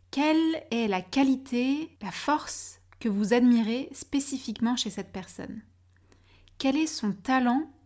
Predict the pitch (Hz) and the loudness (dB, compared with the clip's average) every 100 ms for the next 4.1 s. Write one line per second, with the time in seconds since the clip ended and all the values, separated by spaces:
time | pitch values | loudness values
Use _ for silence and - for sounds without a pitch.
0 | _ - 214 - 190 196 180 170 - - | _ -4 -4 -4 -6 -6 -8 -12 -20 -20
1 | _ _ _ 240 254 349 - - 247 214 | _ _ _ -2 0 -2 -2 -2 0 2
2 | 240 311 - - - 233 240 240 359 - | 2 2 -4 -10 -4 -2 -2 -2 -6 -8
3 | - 208 220 208 202 285 330 240 220 247 | -6 -2 -2 0 2 4 6 4 4 0